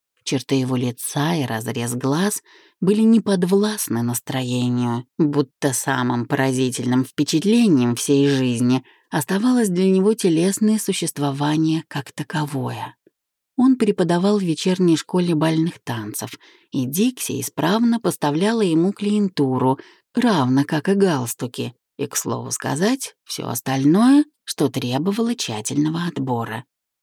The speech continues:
«Милый, когда не пользуешься ножом, его принято класть на тарелку», сказала Дикси,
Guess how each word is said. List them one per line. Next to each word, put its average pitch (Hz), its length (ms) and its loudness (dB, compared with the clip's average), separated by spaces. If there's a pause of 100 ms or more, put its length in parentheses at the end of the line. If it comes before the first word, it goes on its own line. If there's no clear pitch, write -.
(160)
«Милый, 139 640 0 (340)
когда 214 280 4
не 233 140 4
пользуешься 147 640 -2
ножом, 226 520 2 (320)
его 262 380 6
принято 165 480 2
класть 135 400 -4
на 139 180 6
тарелку», 117 640 -8 (440)
сказала 113 520 -4
Дикси, 165 600 -2